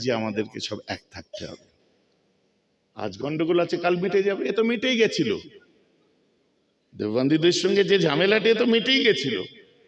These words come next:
সেই ঝামেলা তো তাদের মধ্যে ওই যে কি বলে সুরা কমিটি আর এর সঙ্গে ঝামেলা লেগে আছে, ওই একই ঝামেলা আমাদের সাথেও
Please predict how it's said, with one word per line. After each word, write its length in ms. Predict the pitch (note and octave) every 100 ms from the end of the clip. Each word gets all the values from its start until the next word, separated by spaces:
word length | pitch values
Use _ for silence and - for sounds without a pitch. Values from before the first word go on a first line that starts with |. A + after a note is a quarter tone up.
| _ _ _ _ _ _ _ _ _ _ _ -
সেই 220 | G3+ G#3
ঝামেলা 380 | G3+ G#3+ A#3 A#3+
তো 120 | A#3
তাদের 340 | A#3+ A3+ A3+ A3
মধ্যে 260 | A#3+ F#3
ওই 140 | A#3+ A#3
যে 140 | G#3 A#3
কি 160 | A3
বলে 240 | A3+ A#3+ B3+ A#3+ B3+ - -
সুরা 240 | A#3 A#3
কমিটি 400 | A3+ A#3+ A#3+ A3+
আর 140 | A#3+ A#3
এর 220 | A#3 A#3 -
সঙ্গে 240 | A#3 A3+ A3+ - -
ঝামেলা 360 | G#3+ A#3 A3+
লেগে 280 | G#3+ A3 A#3
আছে, 180 | A#3+ A#3
ওই 140 | A#3 A3+
একই 280 | G#3+ A3+
ঝামেলা 320 | A3 A3 A3+ G#3+
আমাদের 240 | G3 F3+ E3
সাথেও 260 | D3 B2+ A#2